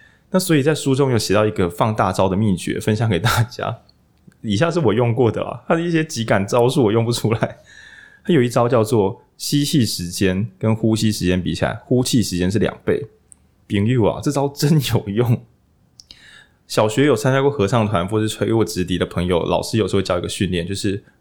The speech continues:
慢慢的呼气，把卫生纸钉在墙壁上。简单的说，你看一些歌手，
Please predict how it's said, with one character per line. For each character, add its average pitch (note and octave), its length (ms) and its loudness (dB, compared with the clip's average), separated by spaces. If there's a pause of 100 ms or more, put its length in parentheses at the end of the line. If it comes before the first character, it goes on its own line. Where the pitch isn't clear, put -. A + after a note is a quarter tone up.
(180)
慢 C#3 180 0
慢 A#2+ 160 2
的 F#2+ 80 0
呼 F#2 220 -4
气， - 180 -4
把 F2 140 -4
卫 G#2 120 0
生 G2+ 120 -2
纸 F2+ 100 -8
钉 G2 240 -4
在 E2+ 80 -2
墙 - 240 -6
壁 F2+ 140 -8
上。 - 240 -6 (460)
简 G2 140 0
单 D#3+ 120 4
的 F#3 80 4
说， D#3 240 2
你 A#2+ 60 2
看 C3+ 140 0
一 C3+ 40 0
些 C3 100 0
歌 A2+ 240 0
手， A2+ 400 -2